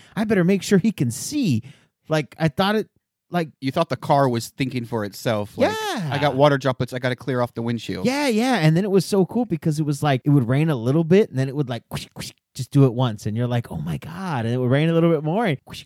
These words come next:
Speaker 1: whoosh, "Oh my God."
Speaker 2: Never noticing your parent, like, turn the switch.
Speaker 1: No.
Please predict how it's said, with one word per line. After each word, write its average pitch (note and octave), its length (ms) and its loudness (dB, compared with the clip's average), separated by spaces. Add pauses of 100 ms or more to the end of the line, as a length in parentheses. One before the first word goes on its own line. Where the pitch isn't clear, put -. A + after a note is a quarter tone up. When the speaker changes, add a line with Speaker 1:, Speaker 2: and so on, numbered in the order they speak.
Speaker 1:
whoosh, - 220 -12 (100)
"Oh E4 220 -2
my E4 180 0
God." E4+ 720 -2
Speaker 2:
Never B2 360 0
noticing A#2 440 -2
your A2+ 120 -2
parent, A#2 400 0
like, G#2 240 -6 (180)
turn A#2 220 -2
the A2 80 -2
switch. A2+ 580 -2
Speaker 1:
No. F#3 680 2